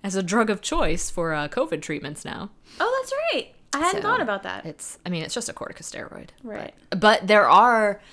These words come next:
Speaker 1: I wouldn't say scandals. It's not a doping scandal, but there, there are a lot of people over the last handful of years who've suspected that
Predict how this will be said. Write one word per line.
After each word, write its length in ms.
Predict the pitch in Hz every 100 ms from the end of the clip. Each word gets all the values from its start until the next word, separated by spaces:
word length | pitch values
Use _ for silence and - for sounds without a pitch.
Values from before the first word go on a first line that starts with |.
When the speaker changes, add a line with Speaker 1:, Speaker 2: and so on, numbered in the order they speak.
| -
Speaker 1:
I 80 | -
wouldn't 240 | 190 240 247
say 160 | 180
scandals. 540 | 160 - 185 170 151 147
It's 120 | 147
not 120 | 180
a 20 | 151
doping 320 | 147 143 135
scandal, 460 | - 143 139 135 131
but 160 | 135 -
there, 320 | 160 156 - - _ _
there 220 | 170 190 185
are 120 | 185
a 40 | 170
lot 160 | 160
of 60 | 160
people 400 | 160 151 156 -
over 160 | 156 151
the 100 | 147
last 440 | 147 143 143 - -
handful 380 | 147 143 143 143
of 80 |
years 300 | 147 156 151
who've 140 | 165 147
suspected 600 | 156 - 143 - 151 143
that 300 | 143 -